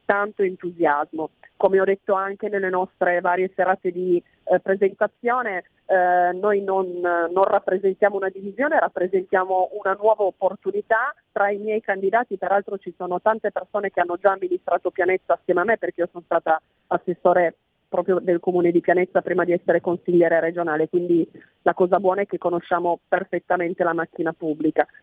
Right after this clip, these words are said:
Però, eh, il nostro programma è completamente un programma di rilancio al cento per cento, perché Pianezza,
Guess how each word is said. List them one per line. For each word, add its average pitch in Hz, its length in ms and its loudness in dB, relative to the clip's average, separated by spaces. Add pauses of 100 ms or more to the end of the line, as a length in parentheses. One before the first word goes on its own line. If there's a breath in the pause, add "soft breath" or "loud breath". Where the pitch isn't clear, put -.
Però, 226 340 0
eh, 180 300 0
il 196 120 -8
nostro 208 340 -6
programma 208 400 -4
è 202 60 -6
completamente 180 680 -4
un 196 80 -2
programma 180 580 -2 (140)
di 196 180 -8 (180)
rilancio 175 680 0
al 175 100 -12
cento 180 320 -18
per 180 240 -12
cento, 185 340 -14
perché 170 340 -12
Pianezza, 202 640 -4